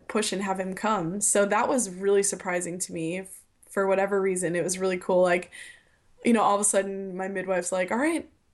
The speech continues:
you know, his head is out, his head is out." And I'm just like, "What?" <laughs> And then, like, one push later, there he is. So I think that was,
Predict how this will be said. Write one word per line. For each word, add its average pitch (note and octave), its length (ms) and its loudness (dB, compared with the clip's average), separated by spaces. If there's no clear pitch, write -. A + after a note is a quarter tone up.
you A3 120 -6
know, G3+ 120 -2
his A3 200 2
head D#4 160 2
is D4 100 0
out, D4 200 2
his B3+ 120 -4
head C#4+ 160 0
is C#4 120 0
out." C#4 220 2
And G#3+ 100 -6
I'm G#3+ 120 -4
just G3 120 -6
like, - 280 -6
"What?" F#4 460 0
<laughs> - 140 -2
And C4+ 180 4
then, C4 180 4
like, A3 240 -2
one C4 300 2
push C4 240 -10
later, B3+ 280 -6
there G#3 200 -4
he A3+ 100 -2
is. G#3 320 -6
So - 160 -2
I G#3+ 60 2
think C4+ 220 0
that A3+ 180 2
was, F#3+ 420 -4